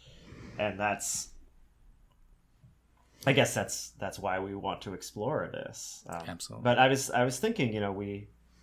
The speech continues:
Speaker 1: we jumped right in, you know, this is an interesting topic, but I feel like we might wanna step back and, like,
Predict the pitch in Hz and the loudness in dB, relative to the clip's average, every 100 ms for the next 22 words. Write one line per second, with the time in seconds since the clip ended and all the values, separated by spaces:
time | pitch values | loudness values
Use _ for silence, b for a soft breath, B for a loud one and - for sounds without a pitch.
0 | b b b b b _ _ _ 127 131 | b b b b b _ _ _ 4 8
1 | 180 175 127 110 110 110 92 98 - - | 6 8 6 8 6 2 0 -8 -14 -16
2 | - 104 95 92 - 92 95 104 101 104 | -6 -4 -4 -6 -8 -10 -8 -6 -6 -8
3 | - 95 90 98 101 92 - - - _ | -10 -12 0 0 0 -6 -8 -10 -14 _
4 | 98 127 131 120 113 101 98 92 92 - | -4 2 4 4 0 -2 -2 -2 -6 -6
5 | 104 92 98 92 87 - - 87 80 78 | -6 -6 -2 0 -2 -6 -12 -12 -14 -18
6 | 78 - _ _ _ _ - - 101 85 | -20 -20 _ _ _ _ -20 -20 -14 -12